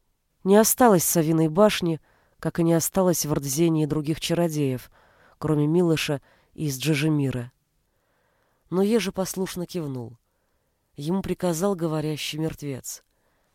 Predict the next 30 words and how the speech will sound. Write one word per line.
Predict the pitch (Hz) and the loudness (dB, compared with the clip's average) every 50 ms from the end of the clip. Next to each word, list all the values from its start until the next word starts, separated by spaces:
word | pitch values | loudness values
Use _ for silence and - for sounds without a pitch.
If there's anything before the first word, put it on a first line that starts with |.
| _ _ _ _ _ _ _ | _ _ _ _ _ _ _
Как | _ - 240 226 - | _ -6 -4 -2 -2
он | 196 180 | -2 0
мог | 175 165 156 - | 0 0 0 -2
отказать? | 151 - - - 160 147 123 139 135 120 - - - _ _ _ _ _ _ _ _ _ _ _ _ _ - | -6 -10 -8 -6 -6 -6 -6 -8 -10 -10 -12 -16 -20 _ _ _ _ _ _ _ _ _ _ _ _ _ -6
Верно, | 165 190 240 240 214 208 196 | 0 0 2 2 2 2 0
Войцех | 180 190 220 220 202 - - 185 - - | 2 2 2 0 0 -2 -4 -6 -6 -6
уже | 185 170 170 190 | -6 -4 -2 -2
наложил | 190 185 185 196 202 185 214 233 208 | -2 0 0 0 0 0 0 0 0
на | 170 | 0
него | 156 143 143 139 135 143 | 0 -2 -4 -4 -6 -8
страшное | - - - - 156 143 - - 151 151 147 | -8 -6 -6 -4 -4 -4 -4 -4 -4 -4 -4
заклятие, | 135 156 156 - 175 196 202 190 - - 147 139 131 123 - _ _ _ _ _ _ _ _ _ _ _ | -6 -8 -8 -4 -4 -2 -2 -2 -4 -6 -8 -8 -8 -10 -12 _ _ _ _ _ _ _ _ _ _ _
и | - 196 | 0 2
если | 196 208 247 240 - - 190 175 | 4 4 4 2 0 -2 -2 -2
Ежи | 170 156 151 180 185 151 139 160 | -2 0 0 -2 -2 -2 -2 -4
ослушается, | 151 147 - - 175 214 208 - - 156 143 - - - 135 - | -4 -4 -6 -6 -6 -6 -6 -6 -6 -8 -8 -8 -8 -10 -10 -8
то | - 170 175 | -4 -2 -2
умрёт. | 165 156 147 131 131 123 110 - _ _ _ _ _ _ _ _ _ _ _ _ | -2 -2 -4 -6 -8 -10 -12 -14 _ _ _ _ _ _ _ _ _ _ _ _
Он | - 196 202 | -4 -2 -2
захотел | 185 165 202 - 214 208 - - 233 226 220 - | -2 -2 -4 -4 -4 -6 -4 -4 -4 -4 -2 -4
осенить | 208 190 - - 214 240 247 - | -4 -4 -4 -4 -4 -4 -4 -4
себя | - - 165 143 151 139 | -6 -8 -8 -8 -8 -8
священным | - - 143 143 - - - 160 151 143 143 139 | -6 -8 -8 -8 -6 -6 -4 -4 -4 -4 -6 -6
знамением, | 131 160 196 214 220 190 170 151 143 139 131 127 123 - _ _ _ _ _ _ _ _ _ _ _ _ | -4 -2 -2 0 0 -2 -2 -4 -4 -6 -6 -8 -10 -14 _ _ _ _ _ _ _ _ _ _ _ _
но | 156 185 | -4 -2
испугался, | 196 - - - 185 160 202 214 214 196 - - 160 | -2 -2 -4 -6 -4 -2 0 0 0 -2 -4 -8 -8
что | - - - 160 165 | -10 -8 -6 -4 -4
это | 165 - 165 156 - _ _ _ _ _ _ _ _ | -4 -4 -6 -8 -8 _ _ _ _ _ _ _ _
разозлит | 160 185 185 170 196 196 170 156 170 170 - | -4 -2 0 0 0 -2 -2 -2 -4 -6 -4
чародея. | - - - 180 185 185 156 147 147 139 127 120 117 123 | -6 -4 -2 -2 -2 -2 -2 -4 -6 -8 -8 -10 -12 -16